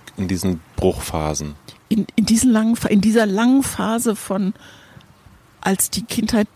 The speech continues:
Speaker 2: endlich zu Ende war
Speaker 1: Mhm.
Speaker 2: und das, das richtige Leben anfing oder mein eigenes Leben anfing. Und dann, bis ich so gemerkt hab,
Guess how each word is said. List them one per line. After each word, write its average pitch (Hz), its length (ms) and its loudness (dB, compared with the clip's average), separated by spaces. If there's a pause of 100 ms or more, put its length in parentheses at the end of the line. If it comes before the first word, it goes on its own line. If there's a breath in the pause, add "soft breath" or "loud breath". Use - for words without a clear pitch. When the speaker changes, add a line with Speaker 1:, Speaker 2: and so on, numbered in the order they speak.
(180)
Speaker 2:
endlich 208 360 0
zu - 180 -4
Ende - 320 -4 (100)
war - 120 2
Speaker 1:
Mhm. 87 520 -10 (180)
Speaker 2:
und 175 180 0 (680)
das, - 400 -2 (220)
das - 240 -4
richtige 208 360 -2
Leben 226 360 0
anfing 233 480 -2
oder 170 260 0
mein 151 540 2
eigenes 220 680 0
Leben 214 300 0
anfing. 226 460 -6 (1600 soft breath)
Und - 180 -2
dann, 190 240 2
bis 247 220 -2
ich 226 120 -2
so 214 120 0
gemerkt 180 520 0
hab, 269 120 -4